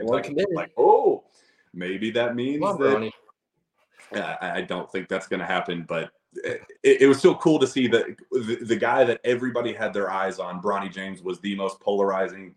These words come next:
Speaker 2: kid at the event. Reed kind of being the complementary piece with him in, in the backcourt. It was s-, something that I personally enjoyed because everybody, while they were kind of fawning over Bronny making shots and all that, usually it was Reed passing him those sh-, those shot, th-, those passes for those shots,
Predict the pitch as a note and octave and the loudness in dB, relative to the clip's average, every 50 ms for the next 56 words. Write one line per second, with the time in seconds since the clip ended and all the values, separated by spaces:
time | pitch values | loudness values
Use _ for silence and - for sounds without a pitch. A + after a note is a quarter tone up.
0 | _ - - - C3+ G#2+ F2+ - - F2+ F2+ F2 E2 F#2+ F#2+ F#2 F2 F2 - _ | _ -12 -2 -2 0 0 0 -4 -4 -6 -6 -6 -4 -4 -4 -4 -4 -8 -12 _
1 | _ _ _ _ _ _ _ _ _ _ - F2+ G2+ A2 A2 G#2+ G2+ - - A2 | _ _ _ _ _ _ _ _ _ _ -8 -2 0 0 2 0 0 -2 -2 -2
2 | G#2+ G#2 G2+ F#2 G2+ G2+ G2 F#2 F#2 - - A2+ G2+ G2 - G2+ G2 G2 F#2+ F#2+ | 0 0 2 2 2 0 0 -4 -6 -8 -4 -2 -2 -2 0 -2 -2 -2 0 0
3 | F#2 F#2 F2+ - G2 F#2 - - F#2+ F2+ - - F#2+ F#2 F2+ F2+ F2+ F2 E2+ - | 0 0 -2 -2 -4 -4 -4 -2 -4 -4 -4 -4 -10 -10 -8 -10 -12 -16 -12 -8
4 | G2+ G2+ F#2+ - G#2 G2 F2+ F2+ E2+ F#2 F#2 F#2 F2+ - - F2 E2+ E2+ F2 F2 | -6 -6 -4 -4 -4 -4 -4 -2 4 4 6 4 4 2 -2 -4 -2 -2 -2 -2
5 | E2+ - - - - - - - - - E3+ E3 E3 - B2 - - G3+ G#2+ G#3 | -4 -4 -2 -4 -4 -4 -6 -12 -4 0 2 2 2 4 2 2 4 4 2 2
6 | - - G#2 G2 - - G#2+ G2 F#2+ F#2 F#2 F#2 F2 F2+ F#2+ F2+ F2+ F2+ F2+ F#2 | 0 -2 -4 -4 -4 -8 -8 -6 -4 -4 -4 -4 -6 -6 -6 -4 -4 -6 -8 -8
7 | F#2 - F#2 F2+ F2 E2+ - - G2 - - A2+ G#2+ G2+ G#2 F#2 G2+ G2 F#2+ F2+ | -8 -6 -6 -6 -6 -6 -10 -10 -10 -6 -2 -2 -2 -2 0 -2 -4 -4 -4 -8
8 | F2+ F2+ F2+ G#2 G#2+ - - G2+ G#2 G2 G2 F#2+ F#2 - G#2 F#2+ F#2 - G2 F#2+ | -10 -4 -2 2 2 2 2 2 0 -2 -2 -4 -6 -10 -14 -14 -10 -8 -6 -6
9 | F#2+ F#2+ F#2 F#2 F#2+ F#2 F2+ F#2 F2+ F#2 F#2 F#2 F#2 F#2 F2+ F2 F2+ F2+ F2 F2 | -6 -8 -12 -12 -12 -10 -10 -10 -8 -6 -8 -6 -8 -12 -14 -16 -18 -18 -18 -20
10 | F2+ F2 - - G2 F2 E2+ E2 - F2+ F2 F2 E2+ F2 G2 G#2+ G#2 G2+ G2+ G2 | -20 -14 -6 -4 -2 -2 -2 -4 -6 -6 -6 -6 -6 -4 -4 -4 -4 -2 -2 0
11 | G2+ G#2 G2 F#2 F#2+ G2 G#2 G2+ G2 F#2+ F2+ - _ _ _ - - - A#2+ A2+ | 0 -2 -2 -2 -2 0 0 0 -2 -2 -6 -10 _ _ _ -8 0 2 2 2
12 | - G#2+ G2+ F2+ F#2+ F2+ F2+ F2 F2+ D#2+ D#2+ - - - - - - - - G#2+ | 2 -2 -8 -8 -8 -8 -8 -8 -8 -8 -10 -10 -14 -20 -20 -20 -18 -14 -8 -6
13 | F#2+ F2+ F2+ - - F#2+ F2 F2 - G#1 G1+ - E2 - F#2 F#2 F#2+ F#2 - G2 | -4 -4 -4 -4 -4 -2 -2 -2 -4 -4 -6 -6 -6 -4 -2 0 0 0 0 -2
14 | F2+ E2+ D#2+ - - - G2 F2+ F2 - F2 - - F#2 F2+ F2 E2+ E2 - - | -4 -4 -6 -12 -10 -6 -4 -4 -4 -6 -8 -10 -6 -6 -6 -4 -6 -8 -6 -4
15 | F2 E2 E2 D#2+ - | -4 -4 -4 -6 -10